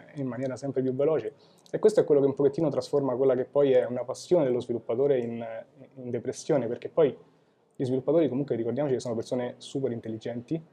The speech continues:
capiscono benissimo se stanno facendo del lavoro semplicemente per riempire la loro agenda, perché altrimenti stanno fermi, come dicono, come dicono alcune aziende, oppu-, aziende, oppure se stanno facendo del lavoro che invece è di valore per l'azienda.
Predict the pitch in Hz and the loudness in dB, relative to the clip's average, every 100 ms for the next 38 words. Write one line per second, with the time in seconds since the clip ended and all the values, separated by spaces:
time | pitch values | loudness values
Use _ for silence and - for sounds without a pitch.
0 | _ - 131 170 - 165 143 143 185 - | _ -2 0 2 2 0 2 4 2 0
1 | 156 131 131 - 160 151 156 175 165 147 | -2 -2 -4 -4 -4 -2 -2 -2 0 2
2 | 143 139 160 180 185 - _ _ _ _ | 2 2 2 2 2 -4 _ _ _ _
3 | - - 160 156 160 151 175 190 175 151 | -20 -6 -4 -2 0 0 0 0 -2 0
4 | 143 147 143 170 156 151 151 - - _ | 0 -2 0 4 6 8 6 0 -14 _
5 | - 139 165 165 139 160 165 131 123 139 | -6 -2 2 2 2 2 2 2 0 -2
6 | 127 147 165 156 123 - 139 127 147 131 | -2 0 0 0 -4 -2 0 2 4 4
7 | 120 120 120 117 120 120 123 120 143 135 | 2 -2 -4 -4 -4 -4 -6 -4 -2 -2
8 | 135 - 160 180 165 156 147 123 165 147 | -4 -2 0 2 2 2 0 -4 -4 -4
9 | 127 120 151 160 170 196 - _ _ _ | -4 -2 -2 0 -4 -6 -10 _ _ _
10 | _ _ _ - 156 208 160 135 127 127 | _ _ _ -4 4 4 4 0 -2 0
11 | 151 135 127 156 131 117 127 117 120 110 | 2 2 2 2 2 0 -2 -4 -6 -4
12 | 131 117 110 107 123 131 110 | -4 -6 -10 -10 -6 -6 -6